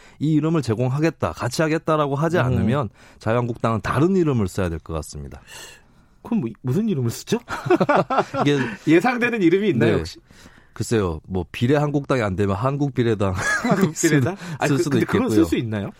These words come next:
Speaker 1: 이게 이제 또 유사당명은 안 된다라고
Speaker 2: 그러니까요.
Speaker 1: 하는 게 있는데, 이것도 뚜렷한 법칙이 없어서 선관위의 유권 해석이 필요한 부분이 될 것 같고,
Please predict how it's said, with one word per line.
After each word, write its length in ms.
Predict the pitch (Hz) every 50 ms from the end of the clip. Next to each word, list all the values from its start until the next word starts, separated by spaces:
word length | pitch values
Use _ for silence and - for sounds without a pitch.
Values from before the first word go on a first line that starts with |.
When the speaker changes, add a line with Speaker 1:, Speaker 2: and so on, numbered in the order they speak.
| - - - - - - -
Speaker 1:
이게 240 | 131 135 165 175 170
이제 160 | 165 165 165 151
또 200 | - 165 156 143
유사당명은 880 | 120 113 113 117 175 180 180 190 175 165 165 160 160 160 151 151 147 117
안 120 | 92 110
된다라고 540 | 110 139 139 135 123 123 104 101 101 101 98
Speaker 2:
그러니까요. 260 | 95 101 104 90 98 104
Speaker 1:
하는 240 | 104 101 104 101 92
게 100 | 101 104
있는데, 340 | 92 92 90 90 95 127 113
이것도 340 | 104 120 160 160 180 156 -
뚜렷한 400 | - 208 208 208 190 - 202 196
법칙이 320 | 156 143 123 - - 147 127
없어서 520 | 95 - - 101 92 95 92 90 92 90
선관위의 520 | 90 135 139 151 147 160 151 147 147 120 98
유권 320 | 101 107 - - 147 135
해석이 340 | 139 143 139 143 139 127 123
필요한 340 | 123 - 160 156 160 151 135
부분이 280 | 123 120 110 110 107 90
될 140 | 85 85
것 160 | - - 90 87
같고, 380 | 85 80 _ - 120 113 90